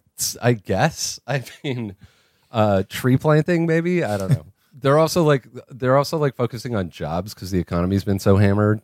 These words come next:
uh, by covid. So, you know, they, they basically said that the Liberal Party, like, quote, "took on debt so Canadians wouldn't have to" over the last year and, and a half, like, putting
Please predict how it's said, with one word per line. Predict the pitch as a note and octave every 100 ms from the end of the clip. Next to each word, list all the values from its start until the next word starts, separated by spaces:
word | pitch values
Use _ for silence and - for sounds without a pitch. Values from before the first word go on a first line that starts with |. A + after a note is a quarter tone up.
| _
uh, | - F2 E2 D#2+
by | - E2+
covid. | E2 F2+ D#2+ G2 G2+
So, | - F#2+ F2 E2+ E2+ E2+ _ _ _ _ _ _ A#2
you | G#2
know, | G2
they, | G#2+ G2 _ _
they | A#2 A2+
basically | C#3+ C#3+ D#3 D3
said | A2 B2 A2 G#2 _ _ G2+ _ G#2+
that | G#2
the | G2
Liberal | G#2+ C3+ C#3+ C3+
Party, | B2+ A#2+ A#2 G#2
like, | G2 F#2+ F2+
quote, | - A2+ G2+ -
"took | - C3
on | C#3+ B2+ G#2
debt | G2 F#2+ -
so | - F2+
Canadians | - F#2 F#2 F#2 F2+ F#2
wouldn't | E2+ E2+
have | E2 D#2+ -
to" | C#2 C2+ -
over | D2+
the | D#2
last | D#2 D#2 -
year | F2 D#2
and, | D2+ -
and | E2+ D2+
a | D2+
half, | D2+ C#2 C2+ -
like, | E2+ D#2 -
putting | F2+ E2 D#2